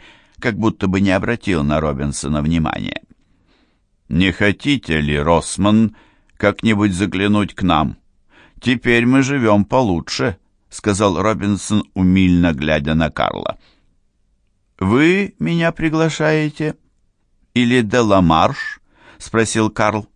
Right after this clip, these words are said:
«Я и Деламарш. Мы в этом единодушны», — ответил Робинсон. «Тогда я скажу вам и прошу передать то же самое Деламаршу.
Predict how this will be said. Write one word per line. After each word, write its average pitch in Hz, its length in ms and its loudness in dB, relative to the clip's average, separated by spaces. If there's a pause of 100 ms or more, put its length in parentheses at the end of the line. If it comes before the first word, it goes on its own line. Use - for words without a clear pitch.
(580)
«Я 78 480 2
и 92 240 -2
Деламарш. 78 1040 0 (540)
Мы 117 340 4
в 117 80 0
этом 117 380 2
единодушны», — 104 1200 -2 (420)
ответил 90 560 0
Робинсон. 87 600 -2 (1040)
«Тогда 113 360 0
я 156 220 0
скажу 120 500 -2
вам 120 380 0 (640)
и 104 80 2
прошу 110 360 0
передать 139 500 -2
то 135 140 -4
же 135 140 -4
самое 127 580 0
Деламаршу. 110 960 0